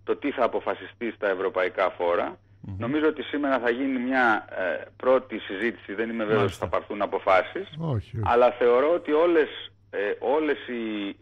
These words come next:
Speaker 1: οι πληροφορίες που έχουμε κατατείνουν στο ότι θα υπάρξει μια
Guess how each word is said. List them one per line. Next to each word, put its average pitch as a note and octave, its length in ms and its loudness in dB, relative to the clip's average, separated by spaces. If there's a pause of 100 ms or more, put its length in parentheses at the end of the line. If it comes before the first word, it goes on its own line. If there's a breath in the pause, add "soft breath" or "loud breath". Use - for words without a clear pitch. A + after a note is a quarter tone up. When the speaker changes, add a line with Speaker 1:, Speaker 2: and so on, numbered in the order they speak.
(180)
Speaker 1:
οι G2+ 60 -8
πληροφορίες A2 680 0
που G2+ 100 -2
έχουμε D3 460 -2 (340 soft breath)
κατατείνουν C3 640 0
στο - 160 -6
ότι C#3+ 180 -4
θα A#2+ 380 0
υπάρξει D3+ 800 -2 (880)
μια A2 420 0